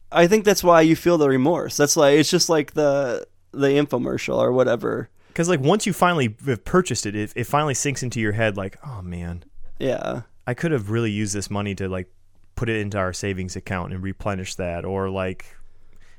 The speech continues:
Speaker 2: I feel like every time I make a really dumb purchase, there's always, like, the, the car always breaks down right after that.
Speaker 1: Oh, yeah.
Speaker 2: <laughs> And it's like, "Dang it!"
Speaker 1: Yeah.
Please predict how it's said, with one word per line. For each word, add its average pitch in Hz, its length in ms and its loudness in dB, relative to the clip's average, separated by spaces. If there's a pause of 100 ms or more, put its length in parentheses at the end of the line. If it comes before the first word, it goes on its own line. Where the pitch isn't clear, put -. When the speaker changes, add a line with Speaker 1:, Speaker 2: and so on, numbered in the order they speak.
(180)
Speaker 2:
I - 20 -6
feel 170 140 6
like 165 100 8
every 151 140 4
time 151 160 4
I 131 40 2
make 127 180 2
a 110 120 2
really 113 280 2
dumb 104 320 0
purchase, 135 560 0
there's 123 240 -2
always, 117 320 2
like, 104 280 -2
the, 117 140 0 (140)
the 120 80 2
car 113 260 2
always 95 240 -2
breaks 92 300 -6
down 92 240 -2
right 92 160 -4
after 87 260 -4
that. - 140 -14
Speaker 1:
Oh, 151 240 6
yeah. 120 500 -2
Speaker 2:
<laughs> - 80 -6
And 226 420 2
it's 160 100 4
like, 156 140 2
"Dang 339 220 6
it!" 208 280 2 (240)
Speaker 1:
Yeah. 120 320 -2